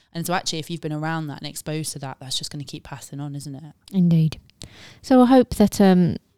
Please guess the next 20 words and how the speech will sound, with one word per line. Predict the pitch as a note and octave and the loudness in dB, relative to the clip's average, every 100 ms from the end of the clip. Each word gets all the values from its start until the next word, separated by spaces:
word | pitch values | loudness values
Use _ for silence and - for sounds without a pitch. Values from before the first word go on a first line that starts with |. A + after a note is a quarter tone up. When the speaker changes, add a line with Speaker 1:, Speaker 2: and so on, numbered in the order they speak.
| - | -2
Speaker 2:
that | G#3 - | -2 2
they | G3 | 2
do | F#3 F#3+ | 6 6
get | E3+ D#3 - | 4 0 0
a | E3 D#3+ D#3+ | 0 0 -2
celebrity | - E3 E3+ E3 - D#3+ | -4 -2 0 0 2 2
or | D#3+ | 2
somebody | - F3 E3 | 4 2 2
to | D#3+ | 0
front | D#3+ E3+ E3 | 0 0 0
that | E3 - | -2 -2
campaign, | - D#3+ F3 E3+ E3+ _ _ _ _ | -6 -4 0 0 0 _ _ _ _
'cause | F#3 | -8
it'd | - | -4
be | E3+ | -2
good | F3+ E3 - - | 0 0 -2 -10
to, | - F3 E3 - | 0 2 2 2
um, | E3+ F3 | 0 0
support | G3 - D#4 | 0 0 0
that. | B3+ - | 0 -4